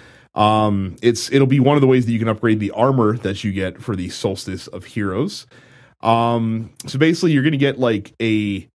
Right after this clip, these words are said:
really weak set of armor called the Shattered set, which is gonna be the same armor that your character started the campaign with. Um, and that's gonna drop at two forty.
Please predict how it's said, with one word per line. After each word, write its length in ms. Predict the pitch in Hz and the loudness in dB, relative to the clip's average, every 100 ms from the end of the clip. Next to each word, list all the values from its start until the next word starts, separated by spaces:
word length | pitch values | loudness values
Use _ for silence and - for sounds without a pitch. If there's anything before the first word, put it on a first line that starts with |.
| _ | _
really 220 | - 170 143 | 0 2 2
weak 300 | 117 139 135 | 0 -2 -4
set 240 | - 147 | -2 0
of 100 | 131 | 0
armor 300 | 127 127 131 127 | 0 -2 0 -2
called 200 | 113 92 | -2 -4
the 60 | |
Shattered 400 | - 117 110 117 | -4 -2 -2 -2
set, 260 | - 127 117 | -2 0 0
which 160 | 104 101 | 0 -2
is 80 | |
gonna 100 | 104 | -4
be 80 | 117 | -2
the 60 | 101 | -4
same 300 | - 107 107 | -2 0 0
armor 320 | 90 101 104 | 0 0 2
that 140 | 104 92 | 0 -2
your 100 | 92 | -6
character 460 | - 110 101 95 | -4 -2 -2 -2
started 600 | 87 - - 98 95 95 95 | -8 -4 0 0 0 -4 -6
the 340 | 95 90 87 - - - - | -6 -6 -10 -14 -20 -20 -6
campaign 560 | - 113 101 98 104 | 0 0 -2 -4 0
with. 400 | 117 123 135 - - _ _ _ _ | 2 2 -2 -16 -20 _ _ _ _
Um, 340 | - 104 95 92 | 0 2 2 -2
and 160 | 104 | -2
that's 180 | 110 123 | -2 -2
gonna 160 | 127 110 | -2 0
drop 220 | 113 117 | 0 -2
at 60 | 92 | -6
two 160 | - | -8
forty. 500 | 101 151 165 151 143 | -2 2 4 2 0